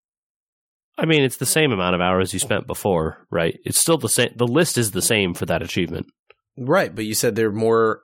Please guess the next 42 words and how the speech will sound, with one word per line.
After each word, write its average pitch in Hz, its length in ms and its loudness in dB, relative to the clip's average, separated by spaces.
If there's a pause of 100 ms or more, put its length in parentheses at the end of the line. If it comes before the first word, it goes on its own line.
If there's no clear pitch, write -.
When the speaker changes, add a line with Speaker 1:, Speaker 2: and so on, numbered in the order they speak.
Speaker 2:
they're 113 480 0
more 123 340 2
widely 113 360 2
Speaker 1:
Right. 101 40 -2
Speaker 2:
distributed, 110 500 0
so 120 100 -6
they're 110 120 2
gonna 123 120 4
be 147 60 2
Speaker 1:
The 147 60 -2
Speaker 2:
harder 107 220 0
to 98 80 -4
find, 107 320 0
right? 110 220 -6 (340)
Speaker 1:
Well, 185 300 2
it's 156 260 4
just 175 140 0
that 147 100 -2
there's 143 180 4
a 135 60 4
lot 127 220 4
of 107 100 0
other 117 340 2
new 107 240 2
mechs 101 560 0
in 110 200 0
the 95 60 0
pool 104 360 2
now. 85 320 -4 (320)
Speaker 2:
Okay. - 120 -6
Speaker 1:
And 117 100 0
since 131 180 0
a 131 40 0
lot 147 200 4
of 135 100 0
those 123 220 2
new 110 180 2
mechs 107 320 0
come 127 360 0
with 104 200 0
new 110 260 2
equipment, 90 520 -4